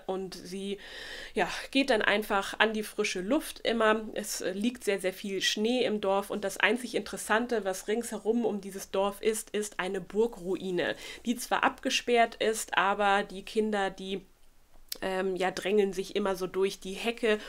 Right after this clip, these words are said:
und spielen dort in dem Burggraben und,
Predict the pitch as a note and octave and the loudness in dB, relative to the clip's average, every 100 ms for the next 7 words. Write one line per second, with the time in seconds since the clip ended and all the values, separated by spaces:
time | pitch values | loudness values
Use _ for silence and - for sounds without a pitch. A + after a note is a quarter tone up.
0 | - - G3+ G3+ - G#3+ A3 G#3+ G3+ F#3+ | -14 -4 -2 -2 -2 2 6 6 6 4
1 | G3 - G3 G3 F#3+ G3+ G#3 - - F3+ | 4 0 -2 -2 0 0 0 -4 -4 0
2 | F#3+ F#3+ F#3+ F#3 F3 F3+ F3+ | 2 2 0 -2 -2 -2 -4